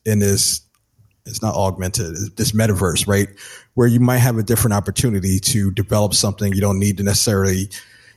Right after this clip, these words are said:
be out meeting people in person. You can do everything in this fake,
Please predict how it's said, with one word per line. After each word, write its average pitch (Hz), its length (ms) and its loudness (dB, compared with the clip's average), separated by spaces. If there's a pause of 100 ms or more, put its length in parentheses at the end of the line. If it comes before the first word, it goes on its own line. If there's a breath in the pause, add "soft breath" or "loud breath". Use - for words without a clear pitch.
(320 loud breath)
be 120 200 6
out 104 360 0
meeting 110 320 2
people 107 320 0
in 95 60 0
person. 113 520 2
You 98 80 0
can 98 80 -4
do 107 160 0
everything 107 380 2
in 101 80 0
this 95 200 0
fake, - 360 -2